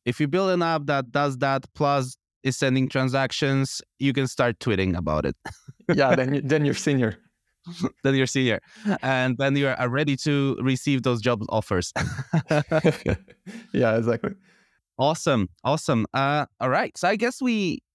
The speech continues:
Speaker 1: we have a nice, nice little manual on how to get started with Web three. We have some nice ups and downs of Web three in the current state. Um, and, uh, we are calling for people to get interested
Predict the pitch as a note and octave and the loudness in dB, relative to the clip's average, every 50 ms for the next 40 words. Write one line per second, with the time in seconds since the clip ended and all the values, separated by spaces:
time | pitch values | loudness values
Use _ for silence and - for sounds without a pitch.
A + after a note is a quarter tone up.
0 | _ _ _ _ _ _ _ _ _ _ _ - D#3 D#3 - G3 G3+ F#3 - F3 | _ _ _ _ _ _ _ _ _ _ _ -2 -2 0 2 0 0 0 2 2
1 | E3 E3 D#3+ D#3 D3 D3 C#3+ D3 - - - - - F#3 C3 D3 D#3 C#3 C3+ C3+ | 2 2 2 2 0 0 -2 -4 -6 -10 -14 -14 -8 -2 0 0 2 2 0 0
2 | - - D3 C#3+ C#3 C#3 C3+ C3 B2+ B2+ C3 C3+ C#3 D3 D3+ D#3+ E3+ A2 G#2+ B2+ | -2 -2 -2 0 0 2 2 2 2 2 2 2 2 0 0 0 0 0 0 0
3 | B2 A#2 - - A#2+ B2+ C3 - - D3 C3 C#3 C#3 C3 - - - C#3+ C#3 C#3 | 0 -2 -2 0 0 0 0 0 -2 -2 0 0 0 0 -2 -4 -2 0 0 2
4 | C#3 C#3+ C3+ - D3 C#3 C#3 - - C3+ C3+ C3 - - - - C3+ C#3 C3+ C#3 | 2 0 0 0 -2 -2 -2 -2 0 0 0 0 -2 -6 -4 0 2 2 2 2
5 | C#3+ - _ _ B2+ C3+ C#3+ C3 A#2+ A#2 - - - A#2+ A#2 A#2 A#2 A2+ A2+ A2 | 0 -4 _ _ 0 0 2 2 0 0 -2 -2 0 0 2 2 2 2 0 0
6 | A2+ - - - - - _ - B2 B2 - - C3+ B2+ A#2 B2 A#2+ B2 C3 C#3 | -2 -6 -10 -18 -20 -6 _ -2 0 0 0 -2 -2 0 0 0 0 2 2 0
7 | C#3 - C#3 B2 - C3 C3 C3 C3 - - C3+ C3+ C#3 C#3 C#3 - - A#2+ A#2 | 0 0 -2 -2 0 0 0 0 -2 -4 -4 -2 0 2 2 0 0 0 0 0
8 | A2 - - A#2+ A#2 C3 C3+ - - - - C#3 C#3 C#3+ C3+ - _ - _ _ | 0 0 0 0 2 2 0 -2 -4 -4 -2 0 0 0 -2 -4 _ -20 _ _
9 | _ _ _ _ _ _ _ _ _ - A#2+ A#2+ A#2+ A#2+ A#2+ A#2+ A#2+ A#2+ A#2+ A#2 | _ _ _ _ _ _ _ _ _ -2 0 0 0 0 0 0 0 0 2 0
10 | A2+ F#2+ - _ _ _ - A#2+ B2+ C3 C3+ C3 C3+ B2 C#3 C3+ C3+ C3 C3 C3 | 0 -2 -4 _ _ _ -4 -2 0 0 2 0 0 0 0 0 0 0 0 0
11 | C3 B2+ A2+ - - - - A#2 A#2 B2+ D#3+ D3 D#3 E3 - - - _ _ _ | -2 -2 -4 -6 -8 -10 -8 -2 0 0 2 2 2 0 0 -2 -8 _ _ _
12 | B2 B2 B2 B2 A#2+ - - - A#2 C3+ C#3 C#3+ C#3+ D3 C#3 - - - A#2+ A2 | 0 0 0 0 -2 -4 -4 -2 0 2 2 2 0 0 -2 -4 -4 -4 -4 0
13 | - B2 A#2 - C3 A#2 - A2+ G#2+ A2 A2+ A#2 A#2 A#2 - A#2 A2 - - A#2+ | 0 -2 0 0 -2 -2 0 0 0 2 2 2 0 0 -2 -4 -4 0 0 0
14 | A#2 A2 - | 0 0 -4